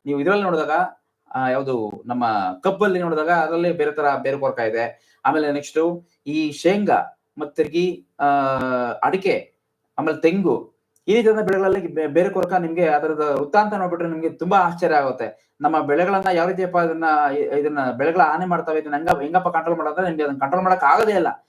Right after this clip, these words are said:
ನೀವ್-, ನೀವು ಕೆಮಿಕಲ್ಸ್ ಎಷ್ಟು ಸ್ಪ್ರೇ ಮಾಡ್ತೀರೋ ಅಷ್ಟು ನಿಮ್ಗೆ ಅದು ಚಾಲೆಂಜಿಂಗ್ ಆಗಿ ಮತ್ತೆ ಹುಟ್ಟಿ ಹುಟ್ಟಿ ಬರುತ್ತೆ ಅದು.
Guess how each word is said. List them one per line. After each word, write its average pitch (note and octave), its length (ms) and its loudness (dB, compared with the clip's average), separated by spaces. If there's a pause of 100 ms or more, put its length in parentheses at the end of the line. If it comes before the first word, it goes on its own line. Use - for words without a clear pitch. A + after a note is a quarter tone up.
(240)
ನೀವ್-, D#3+ 440 -2
ನೀವು F3 220 0
ಕೆಮಿಕಲ್ಸ್ G#3+ 460 2
ಎಷ್ಟು F#3 220 -2
ಸ್ಪ್ರೇ A3 260 -2
ಮಾಡ್ತೀರೋ G3 340 -2
ಅಷ್ಟು F#3 340 0
ನಿಮ್ಗೆ F#3+ 180 -2
ಅದು F3 140 -2
ಚಾಲೆಂಜಿಂಗ್ F3+ 400 0
ಆಗಿ E3+ 120 -2
ಮತ್ತೆ D#3 220 -6
ಹುಟ್ಟಿ E3 280 -2
ಹುಟ್ಟಿ E3+ 220 0
ಬರುತ್ತೆ B2 300 -4
ಅದು. F#2+ 120 -6